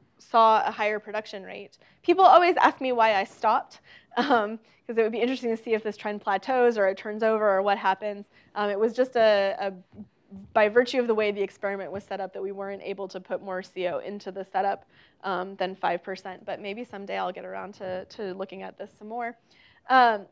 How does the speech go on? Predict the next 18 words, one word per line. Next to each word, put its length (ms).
we 160
were 80
actually 320
able 320
to 480
look 280
at 260
another 320
question 480
because 320
we 100
wanted 240
to 80
know 120
why 300
this 180
was 120
happening. 500